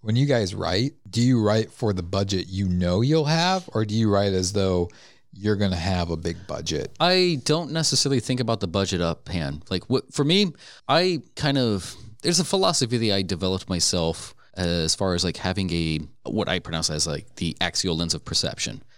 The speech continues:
Speaker 2: meaning being able to adjust my scope, uh, whatever I'm looking at, uh, you know, uh, for as little as I can. Like, it's very systems based, and then I can move across parallel.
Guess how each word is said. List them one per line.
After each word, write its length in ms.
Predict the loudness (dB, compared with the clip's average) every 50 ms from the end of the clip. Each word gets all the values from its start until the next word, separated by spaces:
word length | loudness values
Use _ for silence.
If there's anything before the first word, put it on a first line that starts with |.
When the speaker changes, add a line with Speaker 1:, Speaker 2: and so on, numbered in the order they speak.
| -20 -12 -4
Speaker 2:
meaning 320 | 0 2 2 4 2 2
being 220 | 2 2 2 2 2
able 240 | 2 2 0 -2 -2
to 280 | 0 0 0 0 0 -2 -4 -6
adjust 400 | -8 -8 -4 -2 0 0 0 0
my 120 | -2 0 0
scope, 420 | 0 0 0 0 0 0 -2 -4 -10 -12 -16 -10 -10
uh, 80 | -8 -4
whatever 460 | -2 0 0 0 0 0 0 -2 -2
I'm 160 | -2 -2 -2
looking 260 | -4 -4 -2 -2 0
at, 220 | 0 0 -2 -4 -6 -16 -20 -20 -20 -10 -4
uh, 200 | -2 -2 -2 -2 -2
you 100 | -4 -4
know, 220 | -4 -6 -8 -10 -6 -6
uh, 100 | -4 -4 -4 -6 -8 -8 -6
for 160 | -4 -2 -2
as 180 | 0 0 0
little 280 | 0 2 2 2 2 2
as 100 | 2 0
I 60 | 0
can. 400 | -2 0 0 0 2 0 0 0 -2
Like, 140 | -4 -6 -4 -4
it's 100 | -6 -2
very 300 | 0 2 2 2 2 0 -2 -10 _ _ -4
systems 460 | 0 2 2 2 2 0 -2 -4 -4
based, 320 | -4 -4 -4 -2 -2 -2
and 80 | -2 0
then 120 | 0 0 0
I 60 | -2
can 140 | 0 0 0
move 160 | 0 0 -2
across 320 | -4 -2 -2 -2 -2 -2
parallel. 580 | -4 -4 -2 0 0 0 -2 -4 -4 -6 -10